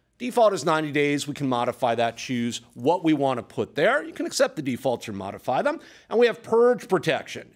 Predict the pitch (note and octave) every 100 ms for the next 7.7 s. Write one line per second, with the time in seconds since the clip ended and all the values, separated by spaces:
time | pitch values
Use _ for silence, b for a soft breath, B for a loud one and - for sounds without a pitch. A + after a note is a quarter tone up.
0 | - D#3 - - G3+ F#3 F#3 E3 - F3+
1 | F#3+ E3 C#3+ C3+ B2 G2+ F#3+ G3 G3 -
2 | C#3+ - - A3 G3 A#2 A#2+ - - B3
3 | E3+ D3 A#2 B B C3+ C#3+ F3+ B3 A3+
4 | G3 - E3 D3 C#3 D#3 D3+ D3 C#3+ B2
5 | C#3 - - B2 - - D#3+ D3 - -
6 | F#2+ F3+ C#4 A3+ D3 B2+ C3 G#2+ - F#2+
7 | - G2+ B2 F3 E3 C#3+ B2+